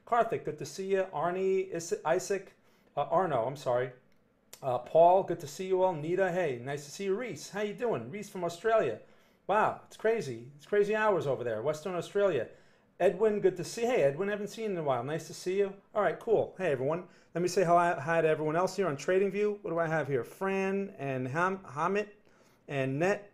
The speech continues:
and Visionary and all these people. Net-, Netlux,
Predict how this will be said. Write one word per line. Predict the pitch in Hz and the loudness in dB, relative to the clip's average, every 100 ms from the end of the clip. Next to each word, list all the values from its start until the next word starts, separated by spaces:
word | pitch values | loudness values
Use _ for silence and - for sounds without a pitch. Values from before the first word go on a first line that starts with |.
| - | -8
and | 147 135 131 | -4 -2 -2
Visionary | 127 185 175 202 196 196 202 202 202 202 | 4 4 4 0 2 4 4 4 2 0
and | 139 135 131 135 | -2 -2 0 4
all | 165 | 4
these | 180 170 | 4 -2
people. | - 160 123 | -6 -6 -4
Net-, | 127 170 - | -2 -4 -6
Netlux, | 214 185 170 170 175 185 190 190 - | -12 -8 -4 -4 -2 0 0 0 -12